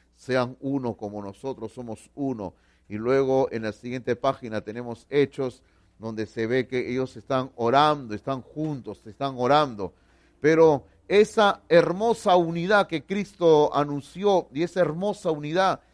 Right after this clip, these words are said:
que se ve en Hechos capítulo uno y capítulo dos, se ve opacada por lo que ocurre con los corintios.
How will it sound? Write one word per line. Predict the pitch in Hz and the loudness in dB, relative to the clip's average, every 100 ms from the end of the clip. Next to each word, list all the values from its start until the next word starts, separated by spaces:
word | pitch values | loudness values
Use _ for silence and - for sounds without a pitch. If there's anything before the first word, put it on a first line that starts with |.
| _ | _
que | - 123 | -8 -6
se | - | -2
ve | 147 170 | -2 -2
en | |
Hechos | 185 180 156 | -4 -6 -8
capítulo | - 139 156 170 151 143 | -4 -4 -4 -6 -2 -2
uno | 170 185 | -2 -4
y | 147 | -2
capítulo | - 131 151 - 139 139 | -2 -4 -6 -8 0 4
dos, | 180 214 - _ _ _ _ _ _ | 4 0 -8 _ _ _ _ _ _
se | - 131 | -2 -2
ve | 143 185 190 180 165 147 113 _ _ _ | 0 2 4 4 4 2 -2 _ _ _
opacada | 156 156 165 156 - 220 196 156 190 - _ _ | 2 4 4 2 4 6 10 10 8 4 _ _
por | - | 0
lo | 139 | 2
que | 139 | 2
ocurre | 131 185 190 180 170 | -2 -2 2 2 2
con | 151 | 0
los | 151 - | -2 0
corintios. | 175 269 269 175 123 90 - _ | 2 2 0 -8 -8 -10 -12 _